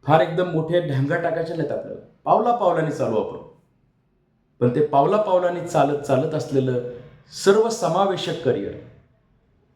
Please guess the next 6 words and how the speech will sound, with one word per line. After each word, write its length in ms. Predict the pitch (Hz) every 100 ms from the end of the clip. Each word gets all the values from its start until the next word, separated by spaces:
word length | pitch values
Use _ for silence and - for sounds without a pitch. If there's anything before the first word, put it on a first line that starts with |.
| _ -
आरोग्य, 480 | 127 165 160 170 170 170 - - - - -
पैसा, 500 | 135 - 160 156 - - - -
नातेसंबंध, 880 | 120 131 - 196 190 175 170 170 165 165 - - - - _ _ _ _ _ _ _ -
आनंद, 380 | 120 208 220 180 156
समाधान, 640 | - - 139 175 165 135 120 - - - - - - _ _ _ _ _ _
सेवाभाव, 840 | - - 180 233 175 120 107 -